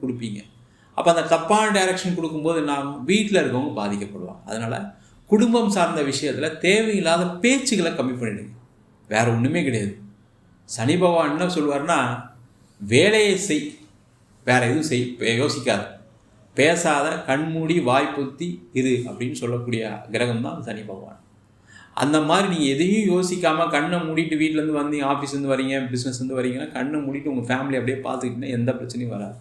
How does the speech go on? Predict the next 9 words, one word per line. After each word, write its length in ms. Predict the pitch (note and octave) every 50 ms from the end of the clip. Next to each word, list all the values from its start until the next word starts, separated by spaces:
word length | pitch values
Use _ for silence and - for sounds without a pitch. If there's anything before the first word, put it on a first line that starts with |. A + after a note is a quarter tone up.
| - - - - _ _ - - - - -
அதே 180 | - D3 F3+ F#3+
மாதிரி 200 | G3 F#3 F#3+ -
திருமண 400 | G#3 G#3+ A3+ A#3+ A3 A3 G#3 F#3+
உறவுகள்ல, 720 | E3 C3 B2 B2+ C3 C#3 C#3 C3+ A#2+ G#2+ G2+ G2+ G2+ - - - _ _ _ _ _ _ _ _ _ - -
அதே 140 | - D#3 D#3+
மாதிரி 140 | F3 E3+
புதுசா 420 | F3 - F#3 F#3+ F#3 F#3 F#3+ E3+ D#3+
கல்யாணம் 320 | D3+ C#3 C#3 C3+ C3 A#2+
ஆனவங்க, 440 | A#2 A2 G#2+ G2+ G2+ G2+ G2+ G#2